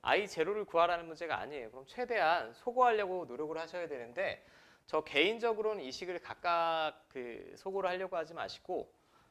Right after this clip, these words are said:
항상 두 가지 이상의 식이 나올 거야. 이 활용 문제에서. 보통 두 개, 두 개겠지. 구십 퍼센트 이상이. 두 개를 더할 거냐 뺄 거냐만 초이스 하시면 돼. 저는 당연히 뺄 거야.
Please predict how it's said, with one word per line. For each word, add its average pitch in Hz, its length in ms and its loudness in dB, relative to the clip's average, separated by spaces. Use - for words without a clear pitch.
항상 254 540 2
두 - 180 -10
가지 220 280 8
이상의 185 580 0
식이 214 260 -6
나올 147 320 2
거야. 107 340 2
이 135 60 -12
활용 180 280 -4
문제에서. 110 400 -6
보통 180 280 -6
두 - 140 -14
개, 151 300 -2
두 - 140 -16
개겠지. 185 380 -2
구십 - 220 -14
퍼센트 147 320 -10
이상이. 104 380 -10
두 147 100 -16
개를 190 260 2
더할 202 300 8
거냐 202 220 0
뺄 214 180 -2
거냐만 190 340 -2
초이스 196 300 -6
하시면 139 320 -6
돼. 110 80 -12
저는 196 260 -8
당연히 165 320 -6
뺄 185 140 0
거야. 113 320 -2